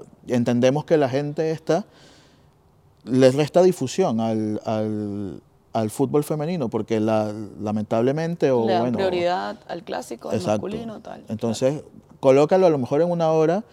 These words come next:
Speaker 1: en la que dé
Speaker 2: Para ambos.
Speaker 1: Exacto, dé chance de que puedan ver el fútbol femenino,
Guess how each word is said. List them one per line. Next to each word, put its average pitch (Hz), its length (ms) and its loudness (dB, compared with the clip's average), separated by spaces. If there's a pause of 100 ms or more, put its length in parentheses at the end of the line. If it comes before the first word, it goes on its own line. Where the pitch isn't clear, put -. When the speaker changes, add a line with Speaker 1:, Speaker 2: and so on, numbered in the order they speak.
(300)
Speaker 1:
en 127 120 0
la 123 80 4
que 120 160 4
dé 120 360 6 (280)
Speaker 2:
Para 175 200 -8
ambos. 175 360 -10 (160)
Speaker 1:
Exacto, 127 420 -2
dé 120 240 2
chance 160 400 0
de 170 280 4
que 104 600 -2
puedan 123 280 2
ver 131 140 8
el 107 100 0
fútbol 123 240 0
femenino, 170 680 -4